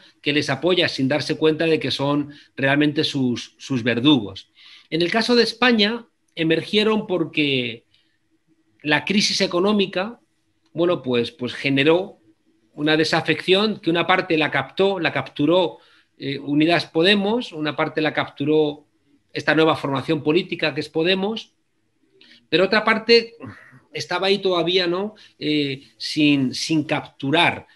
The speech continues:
sobre todo después de los ataques que recibió, eh,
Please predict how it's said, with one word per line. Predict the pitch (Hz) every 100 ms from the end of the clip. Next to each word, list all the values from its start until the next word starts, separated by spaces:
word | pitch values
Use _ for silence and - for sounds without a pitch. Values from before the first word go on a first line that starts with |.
| -
sobre | 147 147
todo | 156 190
después | 185 156 180 175
de | 180
los | 170
ataques | 151 156 160 165
que | -
recibió, | 151 147 139 156 156 151 - _
eh, | 139 139 127